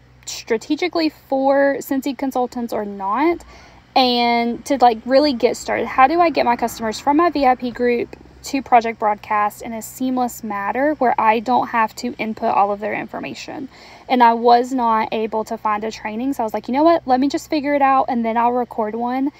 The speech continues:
and share it with all of my team and Scentsy sisters and misters so that they can easily get started," because Project,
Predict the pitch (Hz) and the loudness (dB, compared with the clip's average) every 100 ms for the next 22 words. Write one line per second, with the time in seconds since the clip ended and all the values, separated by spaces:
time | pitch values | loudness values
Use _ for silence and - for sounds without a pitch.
0 | - - - 262 247 220 240 226 - 226 | -20 -10 -4 -2 2 2 2 0 0 2
1 | 226 226 220 220 220 - - _ _ 240 | 2 2 2 0 -2 -10 -20 _ _ -2
2 | 220 214 208 208 208 214 - _ _ _ | 0 0 0 -4 -8 -14 -20 _ _ _
3 | _ - 311 302 302 240 226 254 240 254 | _ -2 2 4 4 2 -2 -4 -4 -4
4 | 247 240 - 240 - 254 254 240 220 - | -4 -6 -8 -10 -2 -2 -2 -4 -4 -2
5 | 233 220 233 214 208 214 214 226 220 - | -4 -2 -2 0 0 -2 -4 -2 -4 -6
6 | 220 208 202 202 208 - - - - 254 | -8 -2 0 -2 -6 -18 -20 -20 -8 -4
7 | 254 247 254 254 247 214 220 - - - | -4 -2 -2 -2 -2 0 -2 -2 -12 2
8 | 202 202 269 269 311 233 208 226 247 | 2 4 0 0 -2 -2 0 0 0